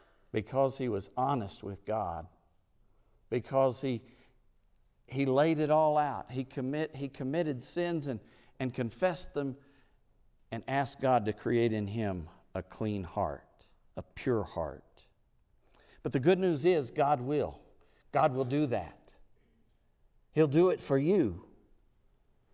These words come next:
Come to Christ today, and you can go home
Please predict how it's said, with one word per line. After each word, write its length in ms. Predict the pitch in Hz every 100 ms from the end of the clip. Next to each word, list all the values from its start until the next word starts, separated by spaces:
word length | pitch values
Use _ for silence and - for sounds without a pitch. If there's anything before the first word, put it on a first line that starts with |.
| _
Come 360 | - 160 185 185
to 140 | 165
Christ 540 | 127 - 165 170 160 -
today, 440 | 131 139 156 175
and 220 | 170 117 127
you 200 | 185 220
can 300 | 165 151 147
go 200 | 190 185
home 440 | 175 214 139 92